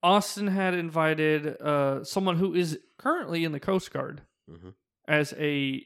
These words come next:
Speaker 1: uh, drill instructor now.
Speaker 2: Mm-hmm.
Speaker 1: Um, and he was wrestling.
Speaker 2: I'm, I'm cutting in for just a second. Do you remember when we were just talking about, um,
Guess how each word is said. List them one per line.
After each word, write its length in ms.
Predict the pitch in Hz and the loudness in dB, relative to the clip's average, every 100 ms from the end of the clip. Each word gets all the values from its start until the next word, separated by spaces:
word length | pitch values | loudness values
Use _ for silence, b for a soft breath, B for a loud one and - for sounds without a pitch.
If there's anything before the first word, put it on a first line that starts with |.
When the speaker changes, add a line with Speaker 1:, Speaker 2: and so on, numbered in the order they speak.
| - | -4
Speaker 1:
uh, 360 | 139 135 127 - - 151 | -4 -4 -8 -12 -18 -6
drill 320 | 185 226 185 | 2 2 2
instructor 600 | 139 - 131 - 139 127 | -4 -6 -10 -10 -14 -14
now. 240 | 127 131 _ _ - | -14 -18 _ _ -16
Speaker 2:
Mm-hmm. 1300 | 90 92 98 _ _ _ _ _ _ _ _ - 160 | -14 -12 -14 _ _ _ _ _ _ _ _ -2 2
Speaker 1:
Um, 640 | 156 147 139 139 135 - _ _ _ _ _ _ _ _ _ _ - | 2 2 2 -2 -4 -12 _ _ _ _ _ _ _ _ _ _ -6
and 640 | 160 156 147 139 135 131 - _ | -2 0 0 -2 -4 -6 -14 _
he 240 | - 156 190 | -12 -4 0
was 420 | 175 160 - - _ - - b b - | 0 0 -6 -18 _ -14 -14 b b -2
wrestling. 720 | 151 147 - 151 151 170 190 _ _ _ _ _ - | 2 2 -2 -6 -6 -6 -8 _ _ _ _ _ -14
Speaker 2:
I'm, 80 | 76 | -12
I'm 220 | 80 90 | -10 -8
cutting 280 | 120 95 95 | -4 -2 -2
in 100 | 87 | -4
for 80 | |
just 160 | 85 92 | -6 -4
a 20 | |
second. 180 | 90 76 | -4 -4
Do 60 | 92 | 0
you 40 | |
remember 200 | 101 113 | 2 4
when 160 | 110 104 | 4 2
we 80 | |
were 40 | 98 | 0
just 220 | 107 104 | 0 -2
talking 320 | 110 107 107 | -2 -2 -2
about, 400 | 98 98 98 - | 0 2 2 -2
um, 600 | 92 87 85 80 80 82 | -4 -4 -4 -4 -6 -10